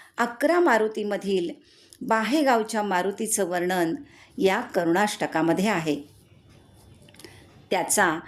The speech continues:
ओझरता आढावा आपण घेऊया. श्रीरामाने रावणवध करून देवांना मुक्त केलं. श्रीलंकेचं राज्य विभीषणाला दिलं. रावण निर्धालन केल्यावर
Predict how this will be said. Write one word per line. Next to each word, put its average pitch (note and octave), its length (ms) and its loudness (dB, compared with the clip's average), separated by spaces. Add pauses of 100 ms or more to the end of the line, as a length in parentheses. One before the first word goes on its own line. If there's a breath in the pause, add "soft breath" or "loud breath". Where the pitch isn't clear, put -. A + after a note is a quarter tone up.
(240 loud breath)
ओझरता B3 600 2
आढावा G#3 560 0
आपण F#3 380 -2
घेऊया. E3+ 480 0 (1120 loud breath)
श्रीरामाने B3+ 920 4
रावणवध G#3 640 0
करून G3 440 -4
देवांना F#3 480 2
मुक्त A#3+ 440 -2
केलं. D#3+ 280 0 (680 soft breath)
श्रीलंकेचं B3+ 840 2
राज्य G3 500 0
विभीषणाला A3 880 0
दिलं. F3 340 0 (600 soft breath)
रावण G#3+ 440 2
निर्धालन A3+ 680 0
केल्यावर G3 640 0